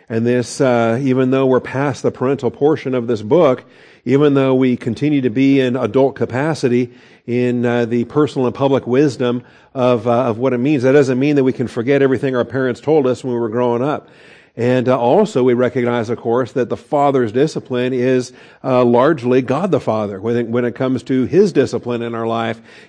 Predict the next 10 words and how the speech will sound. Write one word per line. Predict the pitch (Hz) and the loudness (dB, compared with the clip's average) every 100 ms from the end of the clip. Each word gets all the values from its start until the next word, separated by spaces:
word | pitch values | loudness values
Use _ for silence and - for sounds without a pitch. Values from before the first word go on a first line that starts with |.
| - | -8
as | 127 127 104 | -2 -2 -2
we, | 123 123 120 | -2 0 0
uh, | 110 110 | -2 -4
as | 123 117 107 | -6 -8 -6
we | 120 113 - - | -6 -6 -10 -8
proceed | 127 - 127 117 - | -8 -4 -4 -4 -4
through | 117 | -4
the | 113 | -4
Christian | - 110 - 107 | -4 -6 -6 -8
walk. | 110 101 98 | -6 -8 -10